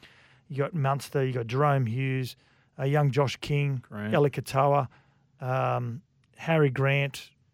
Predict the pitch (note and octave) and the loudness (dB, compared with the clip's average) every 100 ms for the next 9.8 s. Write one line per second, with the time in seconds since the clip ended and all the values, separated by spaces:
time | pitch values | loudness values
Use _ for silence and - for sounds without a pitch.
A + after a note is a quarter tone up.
0 | _ F#3 F3 D#3 D3 D3 B2 C#3+ C3+ - | _ -8 2 2 2 -2 -4 -6 -6 -6
1 | C#3+ B2+ C3 C3+ C#3 D3 D#3 F3+ - D#3 | -4 -4 -4 -4 -4 2 6 6 4 -2
2 | B2+ C#3 B2+ A#2 _ _ _ - F3 G#3 | 0 0 -2 -8 _ _ _ -6 -2 0
3 | G3+ D#3 B2+ A2+ G2+ B2 A2+ - G2 - | 2 2 2 -2 -6 -4 -4 -4 -8 -2
4 | G#2+ F2+ A2+ E3+ D3+ A#2+ G#2 - B2 A2 | -2 -2 -8 -4 -2 -4 -8 -2 0 0
5 | B2 - - - A#2 G#2 - _ - C#3 | -4 -6 -10 -4 -2 -2 -8 _ -10 -8
6 | - _ _ - D3+ B2 G#2 G#2 G2+ G2+ | -10 _ _ -2 -2 -2 -2 -4 -6 -10
7 | G2+ - G#2 G2 G2+ F#2+ - G2 F#2+ - | -10 -8 -6 -6 -8 -14 -14 -14 -12 -10
8 | G#2 - A#2+ - - - _ - A#2 C#3 | -10 -6 -6 -6 -10 -16 _ -6 0 6
9 | C#3+ C3+ B3 B2+ A2+ C3+ F#3 | 6 8 6 6 4 4 2